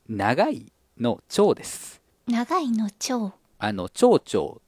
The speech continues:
Speaker 1: 短調の長調の長い。
Speaker 2: あー、ほんほんほん。
Speaker 1: で、これって、メジャーマイナーとも言い換えられますよね。
Speaker 2: うん。
Speaker 1: で、一回、その、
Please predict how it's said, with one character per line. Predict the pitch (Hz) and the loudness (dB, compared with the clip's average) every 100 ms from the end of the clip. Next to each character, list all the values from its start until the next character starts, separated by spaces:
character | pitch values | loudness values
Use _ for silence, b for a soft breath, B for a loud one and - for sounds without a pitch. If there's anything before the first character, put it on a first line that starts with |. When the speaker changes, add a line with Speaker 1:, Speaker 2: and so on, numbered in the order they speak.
| - | -2
Speaker 1:
短 | 170 110 - | 0 0 -6
調 | - - - | -10 -10 -8
の | 139 127 | -4 -4
長 | - 104 | 0 -2
調 | - 80 82 | -2 -10 -6
の | 151 - _ _ _ _ _ _ | -6 -6 _ _ _ _ _ _
長 | - - 403 | -6 2 4
い。 | |
Speaker 2:
あ | |
ー、 | 392 381 349 320 302 277 220 220 - | 6 6 6 4 0 -2 -2 -6 -6
ほ | 277 | -2
ん | 240 | -2
ほ | 254 | 0
ん | 220 | -2
ほ | 214 220 | 0 0
ん。 | 208 _ _ _ _ _ - | -2 _ _ _ _ _ -4
Speaker 1:
で、 | 196 | -2
こ | 202 220 | 2 2
れ | 269 | 2
っ | |
て、 | - 226 220 202 - _ _ _ _ _ - | 0 2 4 2 -6 _ _ _ _ _ -8
メ | 143 165 | -2 0
ジ | 202 | 2
ャ | 208 | 2
ー | |
マ | 208 214 | 4 2
イ | 165 | 0
ナ | 95 | -2
ー | |
と | 85 | -6
も | 85 | -8
言 | 95 | -8
い | 95 - | -8 -6
換 | 110 | -2
え | 101 | 0
ら | 95 | 0
れ | 95 | -2
ま | 92 90 | -6 -8
す | - | -10
よ | 85 | -8
ね。 | 120 156 _ | -8 -8 _
Speaker 2:
う | - | -2
ん。 | 320 277 214 _ _ _ _ | 0 0 -4 _ _ _ _
Speaker 1:
で、 | 185 - | -4 -4
一 | - 196 _ | -8 -10 _
回、 | - 359 330 107 - _ _ _ | -4 0 0 -2 -8 _ _ _
そ | 120 | -2
の、 | 104 92 - | 0 -2 -4